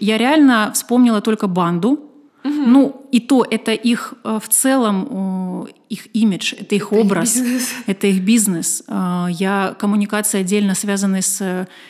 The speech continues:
Speaker 1: эмплойментом каким-то, да, с вот этой историей, её не так много, но она есть, да, у них есть там клёвый H R, а, чисто, не знаю, там какой-то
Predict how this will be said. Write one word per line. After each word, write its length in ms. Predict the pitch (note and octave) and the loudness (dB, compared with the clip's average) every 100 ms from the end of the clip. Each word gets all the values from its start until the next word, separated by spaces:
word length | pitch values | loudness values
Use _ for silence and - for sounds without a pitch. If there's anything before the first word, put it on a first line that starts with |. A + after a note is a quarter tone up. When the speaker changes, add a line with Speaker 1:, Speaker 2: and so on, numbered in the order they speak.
| - _ | -20 _
Speaker 1:
эмплойментом 680 | A3 G3 G#3+ C4 A3+ G3+ F#3+ | -2 0 2 4 2 0 -4
каким-то, 380 | F#3 - F3+ F3+ | -6 -6 -6 -4
да, 100 | F3+ | -4
с 100 | - | -4
вот 120 | G3 | -4
этой 240 | G3+ F#3+ F#3 | -4 -4 -4
историей, 480 | - G3 F#3+ F3+ F3+ | -4 -2 -2 -4 -4
её 320 | G3 F#3+ G#3 | -4 0 2
не 100 | G#3 | 2
так 200 | G#3 G3+ | 0 0
много, 240 | A#3 D4 | 2 4
но 140 | A3 A#3 | 4 4
она 100 | B3 | 4
есть, 240 | G3 E3+ | 2 -2
да, 120 | F3+ G3+ | -2 0
у 40 | |
них 160 | F#3 F#3+ | -2 -4
есть 120 | F#3 | -6
там 100 | E3+ | -6
клёвый 380 | G3+ A#3+ G#3 F#3 | -2 0 0 -2
H 160 | - | -2
R, 160 | F3+ F3 - - - - | -4 -4 -10 -20 -20 -14
а, 220 | - F3+ F3 | -6 -6 -6
чисто, 300 | - G#3 - | -4 -4 -2
не 80 | F#3 | -4
знаю, 160 | E3+ E3+ | -4 -6
там 160 | F3+ | -10
какой-то 320 | F3 - - | -12 -12 -12